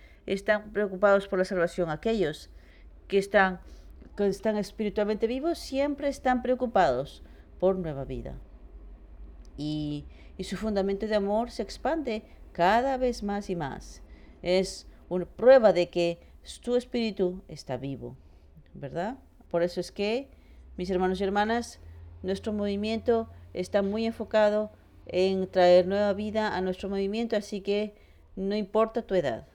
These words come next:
no importa, yo ya estoy inspirada con Jo Myung Owen, y ella, ella sigue tratando de dar testimonio y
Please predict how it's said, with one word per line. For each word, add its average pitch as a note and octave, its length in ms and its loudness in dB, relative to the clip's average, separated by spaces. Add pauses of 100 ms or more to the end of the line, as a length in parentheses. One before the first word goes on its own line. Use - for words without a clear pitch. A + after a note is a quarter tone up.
(460)
no E3+ 100 -6
importa, G3+ 720 0 (500)
yo F#3 300 4
ya F#3 120 6
estoy F#3 420 -2
inspirada F#3 400 0
con F3+ 280 0
Jo F#3 160 2
Myung F3 340 -2
Owen, G#3+ 400 2 (420)
y E3 80 -4
ella, F3+ 500 2 (880)
ella G3 300 4
sigue - 500 -6
tratando A3+ 460 2
de E3+ 80 -2
dar D#3+ 220 -4
testimonio E3 680 -6
y E3+ 260 -8